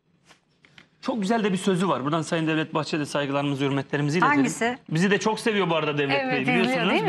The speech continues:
Speaker 1: Bizi,
Speaker 3: Evet.
Speaker 1: tabii,
Speaker 2: Aa, ne
Speaker 1: bizi
Speaker 2: kadar güzel.
Speaker 1: Nihat'cığım dedi, sabahları böyle, e, eğer evdeyken erken kalktığımda dedi,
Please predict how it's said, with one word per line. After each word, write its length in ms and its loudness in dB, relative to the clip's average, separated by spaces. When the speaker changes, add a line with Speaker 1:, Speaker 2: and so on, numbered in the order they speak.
Speaker 1:
Bizi, 100 2
Speaker 3:
Evet. 100 -2
Speaker 1:
tabii, 240 0
Speaker 2:
Aa, 120 2
ne 80 2
Speaker 1:
bizi 200 2
Speaker 2:
kadar 160 -2
güzel. 360 -6
Speaker 1:
Nihat'cığım 440 2
dedi, 240 2
sabahları 580 0
böyle, 440 0
e, 180 -2
eğer 220 0
evdeyken 580 0
erken 320 0
kalktığımda 560 0
dedi, 380 -2